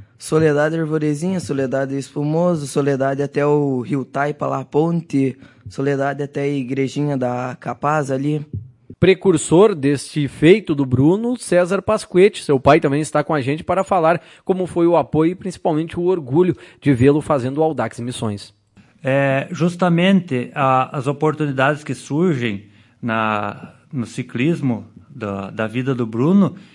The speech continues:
Speaker 3: ele procura, ah, dar o do seu melhor, né? Porque, assim como surgem as oportunidades,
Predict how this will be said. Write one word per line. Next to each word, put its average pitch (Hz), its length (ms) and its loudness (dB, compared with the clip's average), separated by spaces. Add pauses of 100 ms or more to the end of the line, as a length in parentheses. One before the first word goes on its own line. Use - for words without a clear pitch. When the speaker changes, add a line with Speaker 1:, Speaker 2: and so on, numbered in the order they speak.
(140)
Speaker 3:
ele 117 240 -2
procura, 143 1200 0 (560)
ah, 110 720 -4 (400)
dar 120 220 2
o 151 160 2
do 143 160 -2
seu 156 240 2
melhor, 139 480 2 (180)
né? 120 300 -4 (560)
Porque, 120 1000 -2 (420)
assim 151 360 -6
como 156 260 -2
surgem 147 400 -2
as 127 140 -4
oportunidades, 127 1160 0